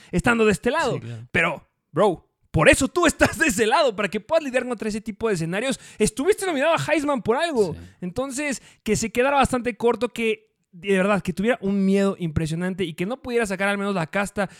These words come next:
Speaker 1: Ya, ya te duele, ya tienes, seguramente tiene fracturas en las costillas. Ya, intenta colocar un desgraciado pase y sus whites que intentan atraparle un pase.
Speaker 2: Así que para términos de N F L, su valor se cayó bastante,
Speaker 1: Ah.
Speaker 2: diría yo.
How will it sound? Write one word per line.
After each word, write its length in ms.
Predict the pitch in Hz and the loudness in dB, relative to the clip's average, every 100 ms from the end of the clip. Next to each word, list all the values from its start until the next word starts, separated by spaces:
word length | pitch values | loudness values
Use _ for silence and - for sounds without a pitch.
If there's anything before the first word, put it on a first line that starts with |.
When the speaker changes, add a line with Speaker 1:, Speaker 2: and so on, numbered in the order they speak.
| - | -6
Speaker 1:
Ya, 200 | 247 240 170 | -2 -2 -2
ya 140 | 208 | -4
te 160 | 220 220 | -4 -2
duele, 360 | 196 233 233 233 | 0 0 0 0
ya 180 | 226 240 | -2 -2
tienes, 220 | 233 226 | -4 -4
seguramente 300 | 190 240 180 | -2 -2 -2
tiene 120 | 208 | -4
fracturas 340 | 190 165 185 165 | -4 -4 -4 -4
en 40 | |
las 100 | 147 | -6
costillas. 560 | - 143 - 220 214 214 - - _ | -6 -10 -8 -6 -4 -6 -10 -20 _
Ya, 320 | 254 311 330 _ 202 | -4 -4 -6 _ -6
intenta 540 | 202 294 302 294 277 | -4 -2 -2 -2 -4
colocar 500 | 254 233 277 285 240 _ _ | -4 -4 -2 -4 -6 _ _
un 140 | 254 | -6
desgraciado 360 | 277 247 233 254 | -4 -2 -2 -2
pase 360 | 277 240 233 - | -2 -2 -4 -2
y 120 | 247 | 0
sus 100 | 240 | 0
whites 340 | 262 262 277 - | 0 -2 -2 -6
que 100 | 254 | -6
intentan 440 | 226 254 262 269 | -2 -4 -2 -4
atraparle 540 | 247 214 202 226 226 | -4 -4 0 0 0
un 340 | 196 214 220 214 | -2 -2 -2 -6
pase. 420 | - - - 190 _ _ _ _ - | -4 -4 -4 -10 _ _ _ _ -4
Speaker 2:
Así 220 | 135 165 | -4 0
que 320 | 180 180 160 | 2 2 2
para 460 | 156 147 139 135 123 | 2 0 -2 -6 -4
términos 560 | 175 175 143 117 117 | -4 -2 -2 -2 -4
de 260 | 113 127 151 | -6 -8 -4
N 160 | 156 156 | -2 -2
F 360 | 127 151 143 156 | -2 -4 -2 -4
L, 260 | 170 175 | -4 -4
su 100 | - 127 | -4 -2
valor 380 | 127 139 147 | -4 -6 -8
se 180 | 107 113 | -8 -10
cayó 240 | 110 113 143 | -8 -6 -6
bastante, 500 | 104 - - 123 113 | -6 -8 -6 -6 -6
Speaker 1:
Ah. 20 | |
Speaker 2:
diría 260 | 104 107 98 | -8 -8 -10
yo. 200 | 90 | -12